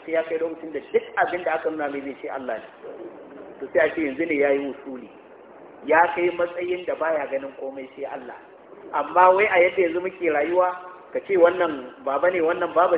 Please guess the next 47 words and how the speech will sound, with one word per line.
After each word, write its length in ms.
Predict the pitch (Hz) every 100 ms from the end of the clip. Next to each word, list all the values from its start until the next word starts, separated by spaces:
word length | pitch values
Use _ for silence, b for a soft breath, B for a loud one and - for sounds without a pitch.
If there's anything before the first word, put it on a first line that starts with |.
| 165
ce, 80 | 170
wannan 280 | 180 180 156
mota 260 | 175 170 151
ce, 60 | 160
wannan 280 | 175 185 156
gida 240 | 170 180
ne, 120 | 175
wannan 280 | 151 175 190 -
kaza 260 | 147 170
ne, 100 | 190
wannan 280 | 156 175 180
dabba 260 | 175 175 170 -
ce, 200 | 190 - - - - - -
kuma 180 | 165 190
Allah 260 | 196 196 175
daban, 280 | 151 202 208 - -
to 80 | 143
wai 140 | 156
har 100 | 165
yanzu 220 | 180 160 156
baka 160 | 147
yi 80 | 143
wusuli 400 | 135 - 151 135
ba, 140 | 110 107 - - -
baka 180 | 143 139
yi 60 | 147
fana'i 440 | 139 151 151 151
ba. 220 | 120 113 - - - - - - - -
To 60 | -
kaga 220 | 151 165
wannan 280 | 175 175 151
tsabar 320 | 165 147 143
kafirci 480 | - 147 151 143 135
ne. 100 | 113 - - - - - - - - -
Duk 100 | 175
wanda 220 | 190 175
yake 300 | 160 156 135
zikiri 380 | 135 185 170 160
irin 160 | 165 156
na 60 | 147
manzo 220 | 143 143
Allah 200 | 151 139
zaka 200 | 147 143
same 240 | 135 127 139
shi 100 | 135
a 100 | 117
nutse, 340 | 123 156 151